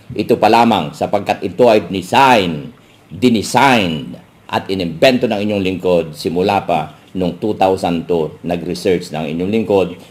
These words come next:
At kung sinubaybayan ninyo ang inyong lingkod, two thousand two, two thousand two, mga ka-Pilipino,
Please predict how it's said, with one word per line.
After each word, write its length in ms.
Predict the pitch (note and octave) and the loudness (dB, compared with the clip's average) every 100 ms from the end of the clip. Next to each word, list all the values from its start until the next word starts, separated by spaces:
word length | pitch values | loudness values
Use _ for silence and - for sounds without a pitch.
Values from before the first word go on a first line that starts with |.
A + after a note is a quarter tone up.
| - | -6
At 240 | - - - | -4 -4 0
kung 160 | B2+ | 0
sinubaybayan 640 | B2 A2+ F#2 F#2+ G2+ G#2 G2 | 2 2 4 4 4 4 2
ninyo 240 | G#2+ A#2 | 0 0
ang 60 | G#2+ | 0
inyong 200 | G2+ G2+ | -2 -2
lingkod, 400 | F#2+ G2 F2+ - | -2 0 0 0
two 160 | D#3 E3 | -2 2
thousand 400 | D3 B2+ B2 A2+ | 2 4 2 2
two, 240 | G#2 D2+ - - - _ | 0 0 -6 -20 -20 _
two 400 | - C#4 C4 B3+ - | 0 2 2 0 4
thousand 560 | F3+ F3 F3 D3+ C#3 - | 6 6 4 2 2 6
two, 240 | A#3+ C3 - - | 6 6 0 -8
mga 240 | F2+ F#2 | -6 -4
ka-Pilipino, 640 | E2 E2+ D#2+ F2 D#2+ C#2+ | -4 -4 -4 -2 -2 -4